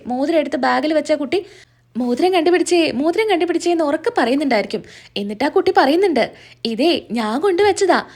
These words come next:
ഇതാരാ കണ്ടുപിടിക്കാതെ നോക്കാനായിട്ട്." ഇത് കേൾക്കുന്നതും മനോരമയാകെ പേടിക്കുന്നുണ്ട്.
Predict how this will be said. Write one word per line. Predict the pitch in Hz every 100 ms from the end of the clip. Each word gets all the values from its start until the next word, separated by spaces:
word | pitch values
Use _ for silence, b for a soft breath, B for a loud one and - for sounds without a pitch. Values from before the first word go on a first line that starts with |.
| B 466
ഇതാരാ | 480 381 285 359
കണ്ടുപിടിക്കാതെ | 330 226 320 349 330 311
നോക്കാനായിട്ട്." | 302 220 277 302 220 202 - b b b -
ഇത് | 208 202 214
കേൾക്കുന്നതും | 320 240 220 370 381 381 339 226
മനോരമയാകെ | 233 202 214 220 320 339
പേടിക്കുന്നുണ്ട്. | 403 359 247 320 427 494 349 220